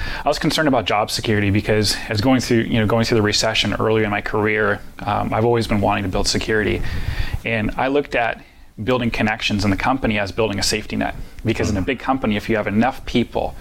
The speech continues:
that love you from all around the world, executives, H R professionals, that's going to,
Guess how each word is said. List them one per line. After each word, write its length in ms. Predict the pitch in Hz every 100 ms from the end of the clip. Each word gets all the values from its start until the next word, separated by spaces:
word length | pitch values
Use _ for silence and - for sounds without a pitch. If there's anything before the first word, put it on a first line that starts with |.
| - - - -
that 180 | 110 -
love 400 | 104 117 120 107
you 280 | 107 117 120
from 240 | - 107 95 -
all 300 | 143 151 151
around 200 | 139 127
the 80 | 117
world, 260 | 101 101 98
executives, 760 | 104 104 139 135 120 107 95
H 220 | 117 110
R 180 | 123 120
professionals, 680 | - 113 117 - 107 95 92
that's 320 | 110 - -
going 260 | - 110 110
to, 420 | - 101 98